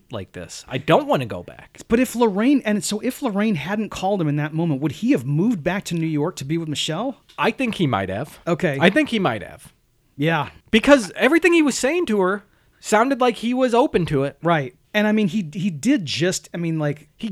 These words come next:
Speaker 1: just met her.
Speaker 2: Right.
Speaker 1: They didn't even kiss or anything.
Speaker 2: No.
Speaker 1: It was
Speaker 2: They exchanged
Speaker 1: maybe,
Speaker 2: numbers
Speaker 1: maybe
Speaker 2: and that
Speaker 1: he'll
Speaker 2: was
Speaker 1: think
Speaker 2: that.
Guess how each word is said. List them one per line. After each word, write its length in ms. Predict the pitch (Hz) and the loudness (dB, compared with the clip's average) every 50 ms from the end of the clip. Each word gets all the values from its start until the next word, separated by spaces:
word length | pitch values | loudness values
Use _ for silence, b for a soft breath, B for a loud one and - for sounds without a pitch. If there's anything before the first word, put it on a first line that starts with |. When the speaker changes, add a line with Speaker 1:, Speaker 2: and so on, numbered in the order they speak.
| 147 - | -10 -8
Speaker 1:
just 380 | - - 277 254 226 - - | -6 0 0 0 0 0 -2
met 220 | 170 170 165 143 117 | 0 2 2 2 2
her. 180 | 101 87 82 - - | -2 -6 -8 -10 -6
Speaker 2:
Right. 280 | 143 147 127 - - 196 | -6 -6 -4 -6 -6 -2
Speaker 1:
They 160 | 185 269 269 | 0 2 2
didn't 180 | 262 285 269 | 2 0 0
even 180 | 262 254 233 214 | 0 -2 -2 -4
kiss 460 | - - - 226 233 220 - - - | -4 0 0 2 2 2 0 -2 -6
or 200 | - 202 185 208 | -2 0 0 0
anything. 380 | 226 220 226 196 - 180 160 143 | 2 0 0 0 0 0 2 0
Speaker 2:
No. 60 | - | 0
Speaker 1:
It 60 | 175 | 0
was 260 | 175 175 165 151 - b b b b b b b b | 0 0 0 -2 -6 b b b b b b b b
Speaker 2:
They 100 | b 165 | b -2
exchanged 380 | 165 - - - - 196 240 254 | -2 -2 0 4 6 6 8 6
Speaker 1:
maybe, 40 | 254 | 4
Speaker 2:
numbers 140 | 185 180 196 | 4 6 6
Speaker 1:
maybe 120 | 240 240 233 | 6 8 8
Speaker 2:
and 60 | 214 | 8
that 40 | 233 | 8
Speaker 1:
he'll 60 | 226 | 8
Speaker 2:
was 80 | - - | 8 8
Speaker 1:
think 240 | 247 233 240 226 | 6 6 4 2
Speaker 2:
that. 80 | - - | -4 -12